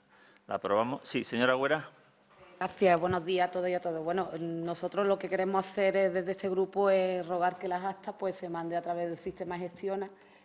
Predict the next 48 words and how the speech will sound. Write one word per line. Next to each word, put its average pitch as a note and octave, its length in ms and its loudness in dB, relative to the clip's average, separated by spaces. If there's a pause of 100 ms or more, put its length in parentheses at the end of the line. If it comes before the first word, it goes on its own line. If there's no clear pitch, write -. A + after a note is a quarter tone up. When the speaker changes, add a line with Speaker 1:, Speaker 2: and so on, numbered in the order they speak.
(120)
Speaker 2:
y F3 160 -2
así E3+ 260 -4
poder E3+ 300 -2
evitar F3 260 0
luego E3+ 240 0
escanearlas E3+ 540 -4
para E3+ 160 -4
mandarlas E3 460 -4
al E3 40 -14
resto E3+ 240 -10
de E3+ 60 -8
los E3 100 -8
concejales, F3+ 500 -12 (120)
para - 140 -14
que D#3 60 -12
se D#3 120 -18
tengan E3 200 -10
en E3 40 -12
cuenta. D3 340 -12 (380)
Speaker 1:
De F#2+ 100 -2
acuerdo, G2 340 0 (200)
pues - 140 -6
Speaker 2:
Gracias. - 260 -8
Speaker 1:
así G#2 180 -10
se A2+ 120 -6
hará. F2+ 220 -4
Señor G2 180 -10
secretario, G#2+ 460 -2
tome A2+ 160 -2
usted A2 180 -6
nota B2 320 -4 (580)
y G2 380 -8
vamos G#2 340 -4
a G2+ 140 -4
intentar G2+ 380 -4
enviar G2 280 -4
las F#2+ 240 -8
actas F#2 400 -8 (460)
a F2+ 120 -8
través F#2 260 -4
de, F#2+ 80 -4
este, F2 480 -10
de G2+ 120 -8
esta F#2+ 160 -4
plataforma. F2 540 -8 (560)
Muy A2+ 120 0
bien. G2 140 -4 (600)
Eh, G#2 440 0